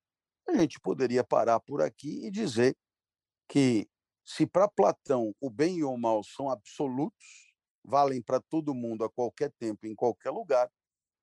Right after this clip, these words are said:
para alguém como Spinoza, e o bem e o mal são relativos e dependem de quem considera o mundo. Alegrou é bem, não alegrou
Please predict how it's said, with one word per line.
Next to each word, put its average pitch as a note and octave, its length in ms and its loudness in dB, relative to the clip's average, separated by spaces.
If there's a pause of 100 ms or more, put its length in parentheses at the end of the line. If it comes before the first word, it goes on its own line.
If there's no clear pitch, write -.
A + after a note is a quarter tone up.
(420)
para F3 160 2
alguém C3 340 -4
como B2 280 -12
Spinoza, B2 680 0
e - 100 -4
o C#3 60 0
bem A#2+ 240 0
e B2 60 -6
o D3 80 -2
mal A#2+ 240 2
são C#3+ 200 -6
relativos A#2+ 880 -6 (480)
e - 80 -10
dependem A#2 600 2
de A2+ 160 -10
quem B2+ 220 0
considera A2+ 640 2
o D3 80 2
mundo. A2+ 340 -2 (400)
Alegrou C#3 800 -2 (300)
é C#3+ 120 -4
bem, A#2+ 380 -8 (720)
não D#3 340 0
alegrou G#2+ 600 -2